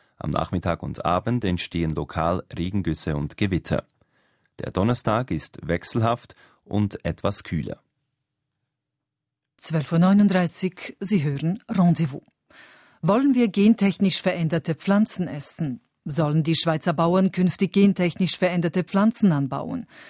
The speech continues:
Speaker 2: Wenn ja, wann und wie? Diese Fragen müssen jetzt beantwortet werden, denn das Moratorium für den Anbau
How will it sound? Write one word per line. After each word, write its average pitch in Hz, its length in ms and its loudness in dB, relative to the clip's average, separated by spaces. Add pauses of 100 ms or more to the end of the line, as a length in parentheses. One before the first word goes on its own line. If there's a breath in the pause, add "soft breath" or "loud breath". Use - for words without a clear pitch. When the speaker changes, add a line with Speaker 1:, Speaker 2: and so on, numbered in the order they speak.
(140 loud breath)
Speaker 2:
Wenn 180 180 4
ja, 175 380 2
wann 165 400 0
und 170 420 -2
wie? 202 220 2 (760 soft breath)
Diese 220 200 6
Fragen 220 300 4
müssen 165 260 0
jetzt 147 380 -6
beantwortet 196 680 0
werden, 165 360 2
denn 139 160 -8
das - 260 -8
Moratorium 175 720 2
für 143 160 -6
den 139 200 -6
Anbau 156 540 0